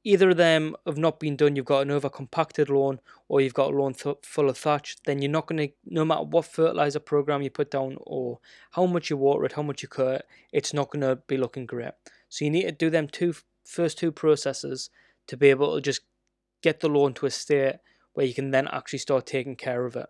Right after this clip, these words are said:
So, which is why it brings me to the next point, what is correct fertilization? So this is important because, so going off that same lawn, that one that I scarified, that was two hundred sixty meters squared,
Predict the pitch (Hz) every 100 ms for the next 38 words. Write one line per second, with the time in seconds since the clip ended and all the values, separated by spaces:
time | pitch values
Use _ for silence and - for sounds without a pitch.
0 | _ _ _ _ _ _ _ _ _ -
1 | - _ _ _ _ _ _ - 175 170
2 | 175 196 - 175 170 165 165 165 156 151
3 | 135 - 139 151 147 - 151 147 139 143
4 | - - 147 147 143 - 160 147 151 139
5 | 135 135 - 135 131 _ _ _ _ -
6 | 165 196 - 196 180 - 160 160 147 139
7 | 147 143 131 - _ _ _ _ - 151
8 | 165 170 156 156 - - 160 147 147 135
9 | 135 139 147 151 139 139 139 - - 139
10 | - 143 139 175 127 - 156 135 131 -
11 | - 139 139 147 - 135 127 127